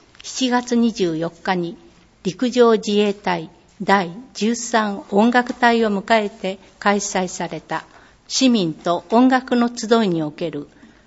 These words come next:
来場者からの募金、十六万三千九百五十二円が、主催者である柳井ライオンズクラブ、大野益代会長、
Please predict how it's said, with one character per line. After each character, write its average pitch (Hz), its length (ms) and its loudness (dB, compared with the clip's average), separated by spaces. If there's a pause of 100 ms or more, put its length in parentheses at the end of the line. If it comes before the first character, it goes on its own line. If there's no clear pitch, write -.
(140)
来 202 260 4
場 208 160 0
者 202 160 -2
か 202 160 -4
ら 190 100 0
の 185 220 -4 (160)
募 175 160 -2
金、 175 340 -6 (500)
十 202 240 0
六 247 280 -2
万 226 240 0
三 247 280 0
千 254 240 0
九 247 220 0
百 160 420 -8
五 165 180 -2
十 220 200 0
二 220 180 2
円 160 220 -2
が、 143 180 -10 (480)
主 - 140 -6
催 214 300 0
者 208 180 -6
で 190 160 -4
あ 175 120 -4
る 160 220 -10 (360)
柳 190 420 0
井 - 100 -14 (120)
ラ 185 160 2
イ 247 120 0
オ 254 80 0
ン 240 80 0
ズ 233 140 -4
ク - 140 -6
ラ 151 180 -8
ブ、 147 220 -12 (400)
大 208 240 2
野 156 340 -2
益 180 320 -4
代 240 140 0
会 202 260 -2
長、 - 380 -8